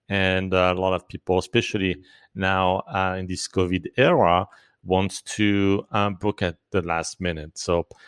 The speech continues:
um, it may just be the market where people don't plan for a long time ahead.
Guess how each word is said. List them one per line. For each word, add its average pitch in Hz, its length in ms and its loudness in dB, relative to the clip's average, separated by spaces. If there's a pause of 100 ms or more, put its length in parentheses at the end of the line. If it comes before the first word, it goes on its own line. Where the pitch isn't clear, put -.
(200)
um, 98 600 0 (200)
it 127 100 -2
may 131 140 2
just 117 280 -2
be 92 100 0
the 90 120 0
market 87 500 0
where 87 180 2 (160)
people 156 280 2
don't 117 360 0
plan 104 500 0
for 90 280 -2
a 87 40 -4
long 82 300 -6
time 82 360 -8
ahead. 98 440 0